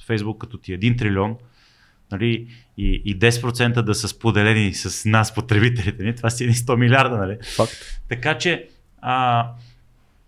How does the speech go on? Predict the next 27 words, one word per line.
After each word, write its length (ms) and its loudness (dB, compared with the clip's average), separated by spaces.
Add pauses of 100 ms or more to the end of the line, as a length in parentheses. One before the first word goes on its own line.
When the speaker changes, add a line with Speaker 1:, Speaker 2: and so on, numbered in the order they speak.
(300)
Speaker 1:
м, 600 -2 (680)
просто, 420 -2 (380)
просто 280 -8
това 260 0
е 40 0
голямата 400 0
разлика. 360 -6
И, 180 -8
и, 180 -4
Speaker 2:
М. 120 -2
Speaker 1:
и, 220 -2
и, 320 -8
и 160 -6
Web 240 0
три 120 -6
ще 160 -10
привлича 560 -4 (120)
към 180 -10
себе 240 -4
си 160 -10
потребителите, 540 -6
които 200 -4
създават, 400 -2
към 160 -6
такива 260 -4
платформи, 440 -4
които 340 -8